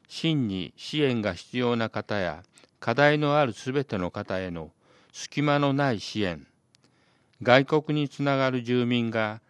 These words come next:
安心して暮らせる環境づくり。部会二、町の未来部会。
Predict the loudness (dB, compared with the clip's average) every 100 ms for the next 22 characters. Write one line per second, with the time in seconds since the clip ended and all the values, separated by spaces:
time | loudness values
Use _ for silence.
0 | _ 0 2 2 -2 -4 -4 -4 -4 -4
1 | 0 -2 0 -4 -2 0 0 0 -2 -2
2 | -6 -8 -10 -10 -20 _ _ _ _ _
3 | _ _ _ _ _ _ -8 -6 4 6
4 | 6 4 0 0 -2 -12 _ _ _ _
5 | _ _ 4 4 4 2 2 2 4 4
6 | 4 -2 2 2 0